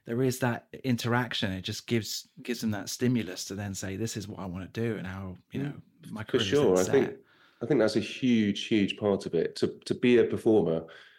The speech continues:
Speaker 2: you have to perform to someone. It's never for yourself.
Speaker 1: Mm.
Speaker 2: And so that is, I think, one of the things that really attracted me.
Speaker 1: Yeah, I love that. Do you wanna go into,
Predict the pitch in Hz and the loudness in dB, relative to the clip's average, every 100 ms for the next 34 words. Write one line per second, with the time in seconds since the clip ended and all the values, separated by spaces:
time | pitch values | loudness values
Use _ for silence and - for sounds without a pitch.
0 | _ _ 98 98 95 98 - 104 98 - | _ _ 0 2 2 0 0 0 0 2
1 | 98 113 101 101 - 110 107 113 85 90 | 4 6 8 6 4 2 4 4 4 4
2 | 92 110 110 107 98 92 113 87 69 - | 4 2 2 2 4 4 4 4 2 -4
3 | - - - _ _ - 95 92 - 104 | -18 -20 -20 _ _ 0 2 2 4 6
4 | 95 92 90 - 104 - 104 98 - - | 8 8 6 4 2 4 4 4 -2 -4
5 | 92 104 95 98 90 95 107 92 92 90 | -2 2 4 4 2 2 2 2 4 4
6 | 95 90 87 82 _ 98 - - - 80 | 4 4 2 0 _ -4 0 0 0 -2
7 | - - _ _ _ _ - 101 92 107 | -2 -6 _ _ _ _ -12 -12 -12 -14
8 | - - - - - - - _ _ - | -16 -16 -20 -20 -20 -20 -20 _ _ 0
9 | 135 131 139 127 120 | 2 4 4 4 0